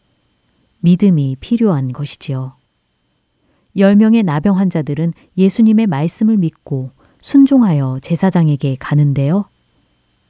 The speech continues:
놀랍게도 가는 도중에 예수님의 말씀대로 병이 낫게 됩니다. 그들이 가다가 깨끗함을 받았다고 십사 절에 증거하십니다.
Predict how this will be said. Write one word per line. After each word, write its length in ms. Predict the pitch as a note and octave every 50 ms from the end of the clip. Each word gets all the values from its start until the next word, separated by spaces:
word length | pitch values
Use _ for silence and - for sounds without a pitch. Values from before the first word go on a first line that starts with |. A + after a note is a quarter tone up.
| _ _ _ _ _
놀랍게도 760 | - D3+ D#3+ D#3+ E3 E3+ - - - D3 C3+ E3 F#3 A#3 A#3+ _ _ _ _
가는 380 | - - - E3 F3+ G#3+ A3 G#3+
도중에 520 | G#3+ F#3+ - - D#3+ D3 C#3 C3 C3+ C3+ _ _ _ _ _ _ _ _ _ -
예수님의 460 | G3+ A3 A3 - B3 A#3+ A3+ A#3 A3+
말씀대로 720 | F3+ C3+ C#3+ D3+ - - F#3 E3 D3 C#3+ C#3+ F#3+ A3 G3 -
병이 540 | - - E3+ F#3 G3+ G3 D3 C3+ C3 C#3+ D3
낫게 440 | - D3+ D3+ E3+ - - - D3 C#3
됩니다. 640 | C3 D#3 D#3 D#3 D3+ D#3 - C#3+ C3 B2+ B2+ C3 _ _ _ _ _ _ _ _ _ _ _ _ _ _ _ _ _ _ _ _ _ _ _ _ _ _ _
그들이 320 | - A3 F#3 A3+ G3+ A3+
가다가 640 | G#3+ - - - - F3 F3+ - - C#3+ D3+ F#3 A3+ - -
깨끗함을 600 | C4+ C#4+ C#4+ - - - - C4+ B3+ A#3 A#3 A3+
받았다고 760 | - - C#3+ - E3 - - C#3+ C#3 C3 - A3+ A3 C#3+ - _ _ _
십사 400 | - - C#4 - - - C4 A#3+
절에 420 | - D#3+ D3 C3+ C3+ C3 C3 - _ _ _
증거하십니다. 1200 | - - F3 F3 E3+ D#3 D3+ C#3 C3 - - F#3+ - - A3 G#3 G3 - C#3+ B2+ B2+ B2 C3 _